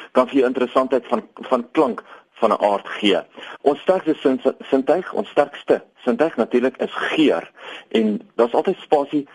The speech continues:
vir plante wat lekker ruik in enige tuin. Nou met Valentynsdag wat nou net verby is, dink mense altyd eers aan rose. En ja, rose is meer g-,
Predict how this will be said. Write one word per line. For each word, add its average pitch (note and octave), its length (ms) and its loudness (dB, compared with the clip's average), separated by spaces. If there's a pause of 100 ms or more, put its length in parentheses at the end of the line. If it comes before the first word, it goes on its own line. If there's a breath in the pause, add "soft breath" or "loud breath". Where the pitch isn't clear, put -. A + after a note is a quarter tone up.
(140 loud breath)
vir A#2 120 0
plante B2 320 0
wat A2 160 0
lekker F#2+ 360 0
ruik F#2+ 220 0 (220)
in G2+ 160 -8
enige G2+ 420 -2
tuin. E2+ 280 0 (240 loud breath)
Nou A#2+ 160 2
met D3 120 0
Valentynsdag B2 640 0
wat G#2+ 100 -4
nou G#2+ 100 0
net A#2 140 0
verby G2+ 260 2
is, G#2 160 0
dink A#2+ 220 0
mense B2 240 0
altyd A#2+ 300 0
eers A#2+ 260 0
aan G2+ 340 0
rose. C3+ 480 0 (380 loud breath)
En B2+ 180 2
ja, F3 260 2 (280 loud breath)
rose E3 420 2
is E3+ 200 0
meer A#2 300 2
g-, - 600 -18